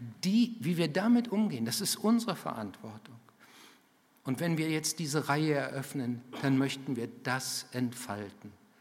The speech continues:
Wer wir sind, dass wir uns als Einzelne noch tiefer, besser verstehen können, wer wir als Gemeinschaft sind. Ich lade dich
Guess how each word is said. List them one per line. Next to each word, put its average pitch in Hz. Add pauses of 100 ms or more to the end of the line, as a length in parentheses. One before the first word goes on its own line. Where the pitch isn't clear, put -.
(560)
Wer 143
wir 143
sind, 135
dass 120
wir 147
uns 135
als 120
Einzelne 120 (260)
noch 127 (100)
tiefer, 135 (100)
besser 135
verstehen 107
können, 95 (200)
wer 123
wir 131
als 120
Gemeinschaft 120
sind. 110 (320)
Ich -
lade 143
dich 131